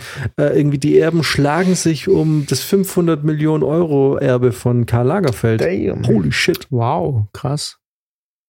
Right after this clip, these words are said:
Speaker 1: Also ich muss echt sagen, auch nach meiner Erfahrung mit sech-, mit fünfzehn, für fünfhundert Millionen würde ich mich doch auch nochmal prügeln.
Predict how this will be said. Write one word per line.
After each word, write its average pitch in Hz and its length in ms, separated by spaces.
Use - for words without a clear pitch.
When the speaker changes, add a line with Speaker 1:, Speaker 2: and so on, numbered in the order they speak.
Speaker 1:
Also 131 300
ich 131 120
muss 151 120
echt 165 180
sagen, 156 380
auch 147 180
nach 165 200
meiner 160 260
Erfahrung 151 600
mit 135 140
sech-, - 360
mit 147 140
fünfzehn, 135 440
für 131 120
fünfhundert 208 460
Millionen 175 300
würde 160 120
ich 147 60
mich 156 160
doch 180 160
auch 120 140
nochmal 117 260
prügeln. 120 480